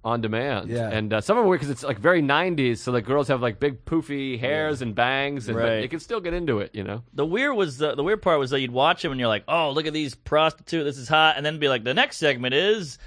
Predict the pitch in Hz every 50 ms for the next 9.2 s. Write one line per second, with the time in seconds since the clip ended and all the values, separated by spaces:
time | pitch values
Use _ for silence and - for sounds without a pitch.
0 | - - _ - - 147 202 226 226 196 190 202 214 233 240 247 226 202 135 139
1 | 165 147 110 92 - - - - - - - 165 143 - 160 151 - 160 143 127
2 | - - - - 170 - - 302 - - - 381 359 330 285 - - - - 170
3 | 151 127 127 135 127 123 123 120 110 110 110 120 117 - - 123 120 113 107 -
4 | - 120 123 123 110 95 - - - 123 165 - - 123 98 80 65 - - -
5 | - - - - _ - - 139 113 120 127 131 131 135 - 151 139 139 147 147
6 | 151 160 156 139 127 113 110 117 107 - 127 120 123 131 104 110 131 139 156 165
7 | - 135 135 135 135 - - - - 110 107 - - - 1077 1077 1077 1077 1017 880
8 | - 139 147 160 156 139 131 120 113 - - 117 104 107 101 107 113 117 107 101
9 | 95 82 80